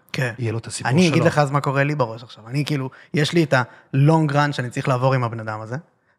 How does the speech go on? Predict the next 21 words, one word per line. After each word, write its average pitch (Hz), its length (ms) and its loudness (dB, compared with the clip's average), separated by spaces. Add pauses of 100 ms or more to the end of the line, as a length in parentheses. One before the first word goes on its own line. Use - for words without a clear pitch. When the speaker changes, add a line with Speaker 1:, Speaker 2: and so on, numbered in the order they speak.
Speaker 1:
ואני 117 200 -2
רוצה 175 380 2
שהוא 127 300 -2
יהיה 127 200 0
עם 143 140 -2
חוויה 139 360 2
חיובית 143 560 -4
מה-, 123 400 0
מלא 123 260 -4
משנה 147 200 0
מה 143 120 4
קורה. 165 240 2 (160)
Speaker 2:
אבל 165 80 4
Speaker 1:
רגע, 190 180 8
רגע, 185 180 6
רגע, 165 200 0
וב-, 123 300 -4
בתור 165 260 0
גם, 170 140 0 (340)
אה, 127 220 0
הורה, 156 340 2